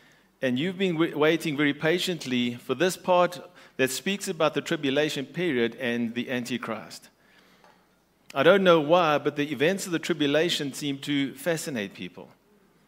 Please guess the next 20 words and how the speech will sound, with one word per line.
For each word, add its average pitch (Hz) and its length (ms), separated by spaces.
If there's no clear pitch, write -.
Fascinates 156 640
me. 127 400
Everyone 190 460
wants 170 240
to 156 80
know 160 180
what's 151 160
going 139 220
to 135 100
happen. 127 560
And 143 140
if 135 80
that's 165 320
you, 190 180
I've - 120
got 156 180
good 151 160
news 180 240
for 139 80
you, 95 240